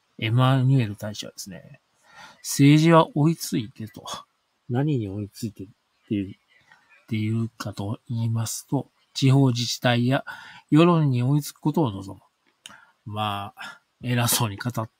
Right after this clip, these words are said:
ているわけです。あ、そもそも、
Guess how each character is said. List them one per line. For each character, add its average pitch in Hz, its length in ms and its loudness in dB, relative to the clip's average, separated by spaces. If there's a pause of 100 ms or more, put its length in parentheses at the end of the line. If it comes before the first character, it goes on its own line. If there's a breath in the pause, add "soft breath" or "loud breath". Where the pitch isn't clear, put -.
て - 60 -20
い 120 160 -16
る 120 120 -6
わ 107 100 -12
け - 80 -16
で - 100 -14
す。 - 140 -14 (2500 loud breath)
あ、 135 100 0
そ 180 160 -4
も 214 180 -4
そ 127 200 -10
も、 101 240 -16